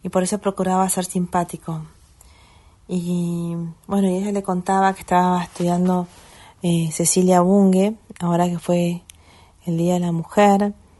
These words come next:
Se hizo un programa de televisión muy lindo en que se destaca, ¿no? Todo su trabajo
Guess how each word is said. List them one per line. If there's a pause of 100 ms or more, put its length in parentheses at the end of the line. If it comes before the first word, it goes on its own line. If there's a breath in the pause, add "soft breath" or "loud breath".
(200 loud breath)
Se
hizo
un
programa
de
televisión
muy
lindo
en
que (640 soft breath)
se
destaca,
¿no?
Todo
su
trabajo